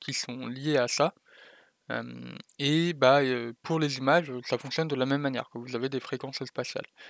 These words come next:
Et vous en avez des faibles, heu, donc les, les faibles, heu, fréquences spatiales, c'est des fréquences qui permettent de déterminer grosso modo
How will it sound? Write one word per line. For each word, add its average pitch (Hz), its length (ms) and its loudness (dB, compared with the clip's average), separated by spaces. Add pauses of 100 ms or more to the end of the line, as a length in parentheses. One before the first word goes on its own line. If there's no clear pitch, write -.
(200)
Et 139 120 8
vous 135 160 0
en 127 120 0
avez 131 240 2
des 123 220 -2
faibles, 151 480 4 (560)
heu, 117 180 0
donc 127 320 -8
les, 120 320 -2
les 120 140 -4
faibles, 147 420 -2
heu, 117 240 0
fréquences - 420 -6
spatiales, 147 440 2
c'est - 180 -8
des 113 460 -6
fréquences 143 480 -4
qui 127 180 -6
permettent 131 380 -2
de 117 240 -6
déterminer 135 580 0
grosso 147 500 -4
modo 147 380 -4